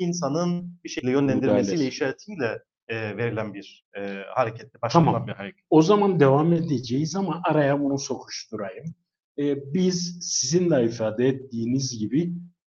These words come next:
Speaker 2: ayakta duran son kale olarak yargıyı addediyoruz.
Speaker 1: Ben addetmiyorum.
Speaker 2: Tamam.
Speaker 1: Ben addetmiyorum.
Speaker 2: Biz addediyoruz
Speaker 1: Peki.
Speaker 2: ve,
Speaker 1: Onu da tartışırız.
Speaker 2: e, tartışırız. E, ama üzerine korkunç bir baskı olduğunu da biliyoruz.
Speaker 1: Hı hı hı.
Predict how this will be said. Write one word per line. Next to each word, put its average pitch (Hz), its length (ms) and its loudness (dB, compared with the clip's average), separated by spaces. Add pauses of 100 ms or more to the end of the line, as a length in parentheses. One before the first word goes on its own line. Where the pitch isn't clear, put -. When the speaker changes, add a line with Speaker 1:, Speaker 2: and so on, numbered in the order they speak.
(140)
Speaker 2:
ayakta 139 600 2
duran 143 400 2
son 143 520 -4
kale 117 320 -2
olarak 101 520 -4 (380)
yargıyı 107 580 -2
addediyoruz. 117 840 -6
Speaker 1:
Ben 170 120 4
addetmiyorum. 131 840 -2
Speaker 2:
Tamam. 123 340 0
Speaker 1:
Ben 135 100 -4
addetmiyorum. 127 520 -8
Speaker 2:
Biz 196 220 6
addediyoruz 110 1120 4 (140)
Speaker 1:
Peki. 196 120 8
Speaker 2:
ve, 220 80 6
Speaker 1:
Onu 160 180 0
da 147 100 2
tartışırız. 160 640 2
Speaker 2:
e, - 140 -12
tartışırız. 170 920 4 (360)
E, 135 680 2
ama 214 560 2
üzerine 151 640 2
korkunç 160 760 -2
bir 139 320 -4
baskı - 340 -8
olduğunu 156 380 4
da 170 140 4
biliyoruz. 170 640 4
Speaker 1:
Hı 120 40 -4
hı 113 360 -12
hı. - 40 -20